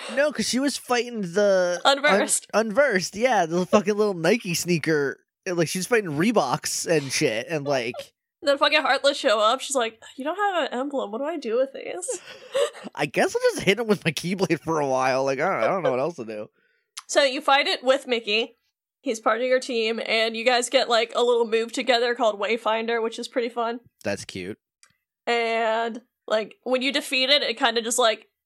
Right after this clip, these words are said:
Speaker 1: starts, like, crumbling a little bit, but then just, like, flies off into the sky with the remainder of itself.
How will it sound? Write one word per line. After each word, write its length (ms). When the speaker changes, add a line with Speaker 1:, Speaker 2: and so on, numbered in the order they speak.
Speaker 1:
starts, 380
like, 280
crumbling 460
a 60
little 220
bit, 160
but 80
then 100
just, 160
like, 120
flies 420
off 360
into 240
the 140
sky 380
with 180
the 100
remainder 480
of 80
itself. 560